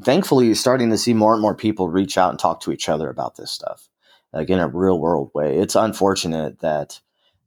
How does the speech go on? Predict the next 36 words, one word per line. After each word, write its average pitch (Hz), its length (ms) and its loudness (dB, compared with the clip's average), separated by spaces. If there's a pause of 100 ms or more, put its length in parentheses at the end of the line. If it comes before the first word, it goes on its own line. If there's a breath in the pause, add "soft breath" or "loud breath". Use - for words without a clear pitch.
(280)
um, 69 420 -2 (960)
us 101 280 0
talking 107 500 0
to 87 220 -2
each 80 240 -2
other 82 300 0
has 82 260 -2
been 87 420 0
demonized 85 880 0 (220)
to 80 140 -6
such 85 280 0
an 85 80 0
extent 85 500 -2
that 87 200 0
now 90 300 2
we're 82 200 0
having 82 340 0
to 78 160 -8
use 82 460 0 (140)
only 90 320 0
platforms 92 760 0
and 110 120 0
things, 147 400 -2 (560 soft breath)
uh, 78 340 0 (100)
you 90 140 -6
know, 82 140 -4
things 87 320 -4
like 82 260 0 (340)
Zoom 95 360 0
and 101 120 0
whatnot 98 520 0
to 82 260 -2
talk 87 320 -2
to 123 120 0
each 120 140 -2
other, 143 300 2